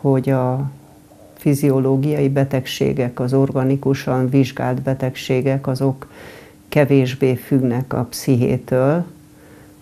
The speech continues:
de ez a nézet, hál' Istennek, egyre inkább megváltozik, és teret nyer az, hogy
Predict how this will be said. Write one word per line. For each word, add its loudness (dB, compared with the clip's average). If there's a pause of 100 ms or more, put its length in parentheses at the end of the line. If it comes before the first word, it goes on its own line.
(300)
de 4 (1000)
ez 0
a 2
nézet, 6
hál' 4
Istennek, -2
egyre 2
inkább 4
megváltozik, 2 (460)
és 0
teret 4
nyer 0
az, 2
hogy 2